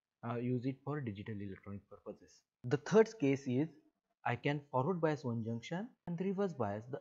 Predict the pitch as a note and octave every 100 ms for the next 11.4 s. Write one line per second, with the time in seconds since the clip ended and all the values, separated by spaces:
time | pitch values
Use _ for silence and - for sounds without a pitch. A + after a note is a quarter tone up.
0 | - D#3+ B2+ G#2 F2+ F2 _ _ _ _
1 | _ _ - C#3 D#3+ C3+ C#3+ C#3+ - _
2 | E3 E3 B2+ - G2+ G2 F#2+ F#2+ G#2 A#2
3 | G#2+ G2+ - G2+ G#2 A2 A2 B2+ F3+ -
4 | _ _ _ _ _ _ _ _ _ _
5 | - - E3+ G#3 D#3 D3 D3+ E3 _ -
6 | - _ _ _ - D#3 - D#3 E3 E3
7 | C3+ C#3+ E3 A#2+ A2 A#2 - - _ _
8 | _ _ - B2 A#2 G3+ G#3 B2 A2 G#2
9 | G2+ G2 G2 - C#3+ A#3 - _ _ _
10 | _ _ A#2 A#2 A#2+ C3 B2 A2+ B2+ F3+
11 | C#3 A2 G2+ C3+